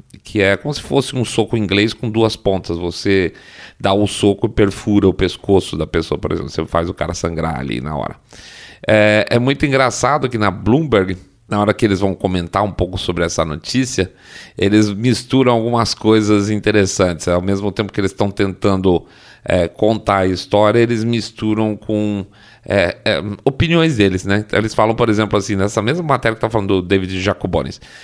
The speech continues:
fala assim: Enquanto o crime em Nova York permanece em níveis históricos,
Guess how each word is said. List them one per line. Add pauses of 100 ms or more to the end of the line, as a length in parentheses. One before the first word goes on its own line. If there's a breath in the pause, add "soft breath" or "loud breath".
(160 loud breath)
fala
assim: (180 loud breath)
Enquanto
o
crime
em
Nova
York
permanece
em
níveis
históricos,